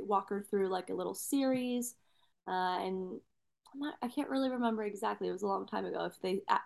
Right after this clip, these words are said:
got the job right there, or if they emailed me and said, "You got the job," but I got it. And it, I just, it just proved to me, and I think it's really how I've done everything in L A since, is that, like, you know, everyone's trying to do the same thing. Everyone's just trying to, like,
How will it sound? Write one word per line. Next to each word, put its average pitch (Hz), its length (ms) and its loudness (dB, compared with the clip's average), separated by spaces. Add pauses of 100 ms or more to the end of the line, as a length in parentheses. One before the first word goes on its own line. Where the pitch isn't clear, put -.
(260)
got 190 200 4
the 196 80 2
job 185 240 6
right 185 120 2
there, 285 160 8
or 269 60 8
if 262 80 -8
they - 180 0
emailed 247 440 8
me 220 180 6
and 185 260 0
said, 185 360 0
"You - 80 -10
got - 180 -2
the - 80 -6
job," 269 460 10 (400)
but 190 80 0
I 190 40 4
got 311 340 8
it. 339 180 4
And 220 80 -2
it, 208 180 -6 (140)
I 202 160 2
just, 202 400 -2 (800)
it 247 100 2
just 320 180 2
proved 285 240 4
to 269 80 4
me, 247 120 6
and 220 80 6
I 196 100 4
think 220 240 2
it's - 180 -6
really 226 300 8
how 202 180 6
I've 196 160 6
done 190 160 2
everything 196 440 4
in 190 100 2
L 185 200 4
A 180 120 2
since, 196 420 0
is 196 160 0
that, 185 240 6
like, 180 300 2 (320)
you 214 120 4
know, 156 420 0 (180)
everyone's 247 440 4
trying 233 240 4
to 226 80 4
do 233 60 4
the 226 80 6
same 220 300 2
thing. 202 580 0
Everyone's 214 520 2
just 208 180 -8
trying 196 340 2
to, 196 80 -2
like, 185 420 -4